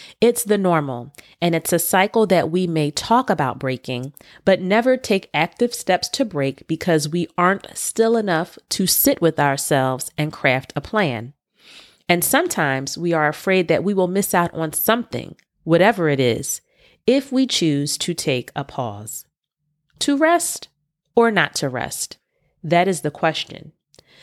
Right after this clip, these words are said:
Essentially, there are only two ways to handle this dilemma. Are you going to be proactive or are you going to be reactive? Recently,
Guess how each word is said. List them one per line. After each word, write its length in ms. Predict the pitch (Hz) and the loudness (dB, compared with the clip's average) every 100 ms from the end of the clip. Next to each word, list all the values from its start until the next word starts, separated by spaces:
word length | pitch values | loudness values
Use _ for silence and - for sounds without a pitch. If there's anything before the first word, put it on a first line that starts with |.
| - - - | -20 -6 -4
Essentially, 640 | 175 208 262 311 170 143 | -2 0 0 0 -2 -2
there 280 | 143 156 - | 0 0 2
are 200 | 151 - | 2 2
only 340 | 170 214 240 240 | 0 0 0 -2
two 300 | - 240 226 | -2 -2 2
ways 300 | 208 208 - | 2 2 0
to 140 | 208 | -2
handle 340 | 180 170 160 | 0 -2 -2
this 200 | 147 147 - | -2 -4 -4
dilemma. 540 | 139 135 113 - 143 _ _ _ _ _ _ _ - - - | -4 -4 -8 -12 -16 _ _ _ _ _ _ _ -20 -10 2
Are 160 | 311 349 | 4 4
you 160 | 359 | 2
going 200 | 277 254 | 2 2
to 100 | 254 | 2
be 100 | 247 | 0
proactive 920 | 247 - 147 - 120 - 131 139 - - _ - - | -2 0 2 2 0 0 -2 -2 -6 -20 _ -12 -4
or 200 | 170 - | -2 -2
are 120 | 135 | -6
you 180 | 135 175 | -4 -4
going 220 | 147 135 | -4 -4
to 120 | 151 | -4
be 280 | 175 202 214 _ | -4 -4 -6 _
reactive? 960 | 262 285 403 392 127 - - - - _ _ _ _ _ _ _ _ _ _ _ _ _ _ _ | -4 2 2 2 -2 -4 -12 -12 -16 _ _ _ _ _ _ _ _ _ _ _ _ _ _ _
Recently, 760 | 160 247 349 208 - 131 135 | 2 2 2 -2 -2 -6 -6